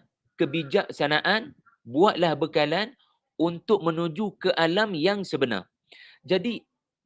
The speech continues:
Allah sebut dunia ini seumpama air hujan, bila turun, masuk dalam tanah, keluar tumbuh-tumbuhan, tetapi dengan pantasnya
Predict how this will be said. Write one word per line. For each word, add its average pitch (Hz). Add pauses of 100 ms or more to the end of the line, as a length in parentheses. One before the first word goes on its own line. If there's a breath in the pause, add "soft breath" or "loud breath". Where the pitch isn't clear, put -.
(140)
Allah 185
sebut 165 (480)
dunia 202
ini 170 (320)
seumpama 165
air 151
hujan, 139 (320)
bila 180
turun, 185 (240)
masuk 180
dalam 156
tanah, 175 (240 soft breath)
keluar 208
tumbuh-tumbuhan, 175 (320 soft breath)
tetapi 208 (160)
dengan 180
pantasnya 190